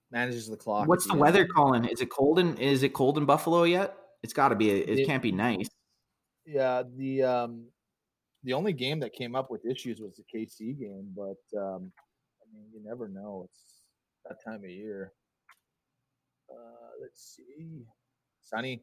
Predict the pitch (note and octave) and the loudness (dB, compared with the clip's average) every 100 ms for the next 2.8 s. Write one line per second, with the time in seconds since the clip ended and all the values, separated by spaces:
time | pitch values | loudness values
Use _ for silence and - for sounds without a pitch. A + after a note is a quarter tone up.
0 | _ - - A#2 - A#2+ A#2+ B2 _ _ | _ -20 -20 -16 -4 0 0 -2 _ _
1 | _ _ _ _ _ _ - A2 A2+ A#2 | _ _ _ _ _ _ 2 6 6 6
2 | A#2 A2 - C3 C3+ C#3 C3+ C#3 | 4 2 4 2 4 2 2 -2